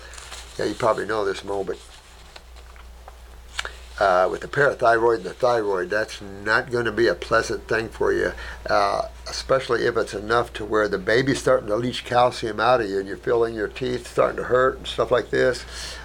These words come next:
Uh, that's gonna be a problem. Uh, we wanna make sure your baby is absorbing calcium out of your diet,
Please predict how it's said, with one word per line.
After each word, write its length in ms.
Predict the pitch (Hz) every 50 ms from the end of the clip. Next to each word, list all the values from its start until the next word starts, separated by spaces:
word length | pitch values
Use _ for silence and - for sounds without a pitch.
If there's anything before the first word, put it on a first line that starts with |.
| - -
Uh, 200 | 104 98 98 101
that's 180 | 110 110 -
gonna 160 | - 127 113
be 140 | 104 107 110
a 60 | 101
problem. 460 | - - 113 113 113 113 107 104 - - - - - - - - -
Uh, 380 | - - 53 52 52 - 107 - - - - - - - - -
we 200 | 117 120 113 131 127
wanna 200 | 135 131 120 117
make 200 | 120 117 110 -
sure 260 | - - 123 113 113
your 180 | 110 110 107
baby 460 | 101 101 110 120 135 170 180 120 113 101
is 360 | 104 110 117 117 110 104 110
absorbing 500 | 107 98 - - 123 120 113 110 101 90
calcium 680 | - 120 120 127 143 151 - - - 120 110 107 107 - - - - - - - -
out 220 | 117 117 127 123
of 60 | 117 117
your 180 | 117 113 110
diet, 500 | 104 120 143 147 - - - - - -